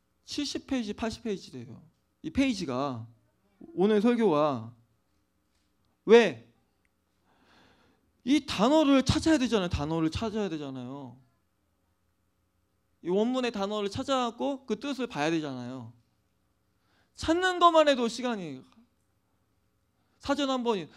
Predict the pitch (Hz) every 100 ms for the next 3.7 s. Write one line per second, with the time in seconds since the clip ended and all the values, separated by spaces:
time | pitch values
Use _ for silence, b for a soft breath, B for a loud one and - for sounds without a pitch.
0 | b - 302 294 285 254 196 220 254 233
1 | 180 214 269 240 220 233 233 240 214 202
2 | 247 226 151 123 131 233 269 247 233 226
3 | 180 147 131 120 113 110 -